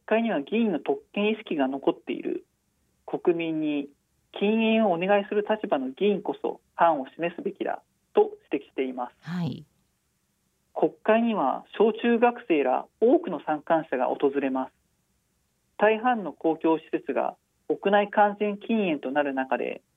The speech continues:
Speaker 1: 国会が特別扱いされたことに首をかしげる国民は多いです。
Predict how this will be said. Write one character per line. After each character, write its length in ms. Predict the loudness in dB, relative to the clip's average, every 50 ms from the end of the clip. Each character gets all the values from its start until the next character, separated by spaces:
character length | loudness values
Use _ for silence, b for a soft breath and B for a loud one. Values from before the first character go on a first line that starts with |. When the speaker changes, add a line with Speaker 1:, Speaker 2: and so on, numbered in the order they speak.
| _ _ _ _ _ _ -4
Speaker 1:
国 160 | -2 -2 -2 -2 -2 2
会 200 | 2 4 4 4
が 240 | 4 4 4 2
特 260 | 0 -4 -4 0 2 2
別 220 | 2 4 4 2
扱 300 | 2 2 2 2 2 2
い 80 | 2 2
さ 80 | 0 0
れ 80 | 0
た 100 | 0 -2
こ 140 | -2 -2 -4
と 100 | -4 -4
に 120 | -8 -8 -12 _
首 280 | -8 -6 -4 0 2 2
を 60 | 2 2
か 160 | 0 -4 -2 0
し 60 | 2
げ 80 | 2
る 100 | 2 0
国 360 | -4 -10 -10 -8 -8 -8 -6 -4
民 80 | -4
は 60 | 0
多 280 | 2 4 4 6 6 4
い 160 | 4 2 -2
で 120 | -6 -10
す。 60 | -12